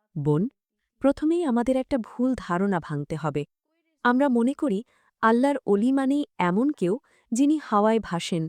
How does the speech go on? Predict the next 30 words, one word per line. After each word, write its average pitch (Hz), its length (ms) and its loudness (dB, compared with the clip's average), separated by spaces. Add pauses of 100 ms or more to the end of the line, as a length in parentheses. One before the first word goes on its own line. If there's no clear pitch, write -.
(320)
পানির 202 360 2
ওপর 175 220 2
দিয়ে 160 240 0
হাঁটেন, 156 380 -4 (340)
কিংবা 294 280 4
যার 269 200 2
কোনো 294 220 0
গুনাহ 226 440 0
নেই। 143 220 -4 (580)
না 165 220 2
বোন, 151 240 -2 (320)
এটা 269 180 0
শয়তানের 233 560 0
ধোঁকা। 147 380 -8 (640)
আসুন 262 360 2
দেখি 254 300 0
আমার 214 360 0
রব, 160 220 0 (380)
আমার 240 220 4
মালিক 196 440 0 (100)
আল্লাহ 202 260 2
সুবহানাহু 214 680 -2
ওয়া 170 140 -2
তাআলা, 151 380 -4 (340)
তার 240 180 4
বন্ধু 214 500 2
বা 247 200 2
অলি 190 260 0
কাদের 214 420 0
বলেছেন। 151 520 -4